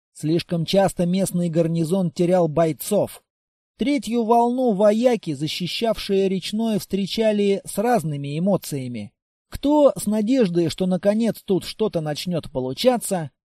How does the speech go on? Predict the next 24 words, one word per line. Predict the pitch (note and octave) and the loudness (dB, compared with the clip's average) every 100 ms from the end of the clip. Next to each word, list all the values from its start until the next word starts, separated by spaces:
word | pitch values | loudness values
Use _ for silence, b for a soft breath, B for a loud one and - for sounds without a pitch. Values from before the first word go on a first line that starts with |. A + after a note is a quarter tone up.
| _ | _
а | D4+ | -6
кто | D4 - B3 | -6 -4 0
и | A#3+ A#3 | 0 0
с | A3 | -2
откровенным | G3 - G#3+ G3 E3+ E3+ F3+ F#3+ | -4 2 2 4 0 -2 -2 -4
скепсисом. | - - D3 - C3+ - C3 G#2+ - _ _ _ _ _ _ | -4 -2 -2 -4 -10 -8 -8 -10 -14 _ _ _ _ _ _
Большинство | D3 E3 G3+ G#3 C4 D4 | -2 -2 -2 -6 -2 0
надеялось, | B3+ A3+ C4 C#4 B3+ A#3 G3+ | 0 0 0 0 2 0 -2
что | - A3+ | -4 -4
третья | F#3+ B3+ A#3 A3 G#3+ | -2 -4 -2 -2 0
волна | A3 A3+ A#3+ B3 | 0 0 0 0
сгинет | F#3+ D#3 A3 A#3 G#3+ - | -2 -2 -2 0 -2 -2
так | A#3+ G3 | -2 0
же, | G3 | -4
как | F#3 A3+ G#3 | 0 -2 -2
вторая | - G#3+ A3 A3+ G#3+ | -2 0 2 4 2
и | - G3 | 2 -4
первая, | - A#3+ G3+ C#3+ B2+ G#2+ - _ _ | -2 0 0 0 -2 -6 -12 _ _
и | - | -4
единственное, | F3+ G#3 G3 B3 G#3+ F#3+ G3+ G3 G3 F#3+ | -2 0 -2 -2 -2 -4 -2 0 -2 -2
о | F3+ | -6
чём | - A3+ G#3+ | -6 -4 -2
они | F3 F#3+ G3+ | 0 0 -2
мечтали, | D#3+ C3+ - - B3 D3+ - | -2 -6 -6 -2 -2 -2 -6